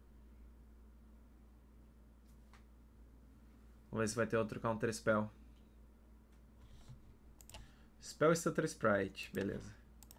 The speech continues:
Então vamos lá, vamos fazer um cast down. Daí vai voltar o Glint Hawk pra mão. Que a gente vai baixar e vai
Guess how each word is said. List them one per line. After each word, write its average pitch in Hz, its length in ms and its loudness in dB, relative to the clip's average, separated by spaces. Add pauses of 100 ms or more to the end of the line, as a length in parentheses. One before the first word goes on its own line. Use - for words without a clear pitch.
(420)
Então - 140 -10
vamos 101 220 0
lá, 101 160 2
vamos 101 160 -2
fazer 107 220 0
um 104 80 2
cast 107 300 -2
down. 151 300 4 (2500)
Daí 104 220 0
vai 107 140 2
voltar 113 720 2 (1400)
o 135 180 2
Glint 135 320 2
Hawk 131 680 4 (960)
pra 120 160 6
mão. 127 240 2 (2500)
Que - 80 -4
a - 20 2
gente 107 100 -2
vai 113 140 8
baixar 120 520 8
e 131 40 6
vai 135 540 4